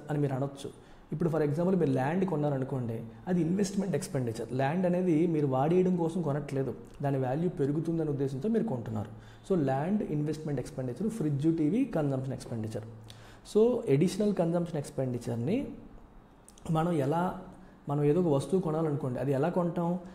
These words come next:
Either by borrowing లేదా already ఉన్న సేవింగ్స్లోంచి తీయడం. So, already నువ్వు బ్యాంక్ డిపాజిట్‌లో కొంత పెట్టావు, దాన్ని రి-, తీయడం ద్వారా లేదా అప్పు చేయడం ద్వారా మనం కొత్తగా ఈ consumption ఎక్స్‌పెండిచర్‌ని finance చేస్తాం.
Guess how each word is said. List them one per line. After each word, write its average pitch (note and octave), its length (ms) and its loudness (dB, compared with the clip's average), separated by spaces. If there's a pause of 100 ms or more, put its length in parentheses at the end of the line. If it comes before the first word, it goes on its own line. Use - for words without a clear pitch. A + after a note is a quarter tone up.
(260)
Either F3 300 4
by C#3 360 0
borrowing C3 600 0 (840)
లేదా D3 520 2 (340)
already F3+ 300 6
ఉన్న F3+ 200 4
సేవింగ్స్లోంచి D#3 760 0
తీయడం. B2 360 0 (440)
So, - 140 -8
already F3 300 4
నువ్వు G3 180 4
బ్యాంక్ D#3+ 160 0
డిపాజిట్‌లో E3 480 0
కొంత D3+ 220 -4
పెట్టావు, D3 280 0 (180)
దాన్ని C#3+ 200 2
రి-, B2 300 -2
తీయడం C#3 280 2
ద్వారా D#3 300 2 (400)
లేదా F3 300 0 (120)
అప్పు D3+ 200 2
చేయడం D3 320 4
ద్వారా C#3 220 2 (120)
మనం D3 140 0 (120)
కొత్తగా D3+ 400 0 (260)
ఈ C#3 80 2
consumption C#3 500 -2
ఎక్స్‌పెండిచర్‌ని B2+ 600 -2 (920)
finance D#3 520 6
చేస్తాం. A2 280 -4